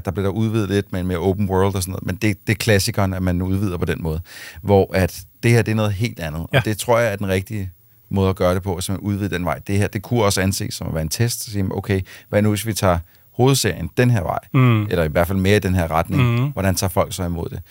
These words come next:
Speaker 1: Så, så det bliver spændende lidt at se, hvordan, øhm, hvordan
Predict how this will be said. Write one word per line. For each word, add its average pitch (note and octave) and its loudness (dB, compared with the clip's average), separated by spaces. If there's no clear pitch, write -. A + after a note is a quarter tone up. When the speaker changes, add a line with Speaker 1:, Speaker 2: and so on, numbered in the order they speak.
Speaker 1:
Så, F#2 4
så F2+ 2
det F2 -2
bliver C3 6
spændende B2 2
lidt A2 0
at G#2+ 2
se, A2 -2
hvordan, G2 0
øhm, E2 -2
hvordan F2 0